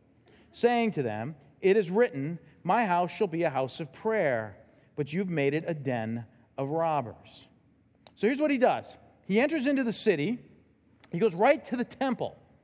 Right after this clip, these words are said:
Now, this is a fulfillment of an Old Testament passage, Malachi chapter three. I just want to read to you the fulfillment of this so you can see the picture.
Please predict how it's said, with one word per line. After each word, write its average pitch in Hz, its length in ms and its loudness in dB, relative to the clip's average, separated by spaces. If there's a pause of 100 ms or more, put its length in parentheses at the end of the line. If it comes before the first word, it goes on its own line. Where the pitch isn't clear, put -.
(1120)
Now, 180 100 2
this 285 200 -2
is 311 140 -4
a 302 100 2
fulfillment 233 800 -2 (540)
of 156 360 4 (680)
an 147 80 -6
Old 208 200 2
Testament 160 640 -4
passage, 143 480 -4
Malachi 160 720 -2
chapter 131 400 -6
three. 156 460 -4
I - 1400 -20
just 160 140 -10
want 185 100 0
to 160 40 2
read 165 260 -2
to 165 80 -4
you 160 100 0
the 139 100 0
fulfillment 139 540 -4
of 110 80 -8
this 131 180 -4
so 143 80 -4
you 127 140 -2
can 120 160 -8
see - 180 -10
the 135 120 -6
picture. 143 400 -8